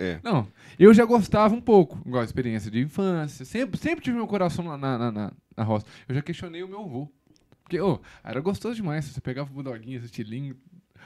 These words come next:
Speaker 2: pegava ele, matava uns calanguinhos ali, tacava nos outros, era bom demais. Às vezes você tinha uma diferença, uma
Speaker 1: Passarinho,
Speaker 2: briguinha,
Speaker 1: né?
Speaker 2: passarinho, às vezes você
Speaker 1: Rolinho.
Speaker 2: tinha uma, uma briguinha com outro que você não ia com a cara ali, você, entendeu? Já descontava, já acabava ali mesmo, né? <laughs> Depois já fazia amizade, que falava, "Não, mas você é bom de mira, hein?"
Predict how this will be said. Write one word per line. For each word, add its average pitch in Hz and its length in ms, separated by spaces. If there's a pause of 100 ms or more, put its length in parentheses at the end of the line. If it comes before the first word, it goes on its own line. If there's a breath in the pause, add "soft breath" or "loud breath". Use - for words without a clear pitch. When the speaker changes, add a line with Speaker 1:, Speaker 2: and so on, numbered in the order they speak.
(160 soft breath)
Speaker 2:
pegava 127 320
ele, 135 100
matava 131 280
uns 127 80
calanguinhos 120 560
ali, 135 100
tacava 135 320
nos 123 220
outros, 147 240
era 165 120
bom 175 180
demais. 170 260 (260 loud breath)
Às 156 220
vezes 170 160
você 180 100
tinha 202 120
uma 202 160
diferença, 170 420
uma - 60
Speaker 1:
Passarinho, 123 380
Speaker 2:
briguinha, 147 340
Speaker 1:
né? 127 80
Speaker 2:
passarinho, 170 520
às 160 80
vezes 180 180
você 143 80
Speaker 1:
Rolinho. 143 280
Speaker 2:
tinha 170 240
uma, 156 80
uma 196 80
briguinha 190 340
com 185 120
outro 196 140
que 139 40
você 190 80
não 190 100
ia 190 100
com 185 80
a 170 40
cara 175 220
ali, 180 120
você, 208 300 (120)
entendeu? 180 280
Já 185 80
descontava, 185 400
já 190 60
acabava 190 400
ali 185 180
mesmo, 202 380
né? 214 100 (420)
<laughs> 302 420
Depois 214 280
já 233 100
fazia 214 300
amizade, 196 480
que 202 80
falava, 180 180
"Não, 185 80
mas 170 140
você - 80
é - 20
bom 170 160
de 202 120
mira, 202 280
hein?" 214 140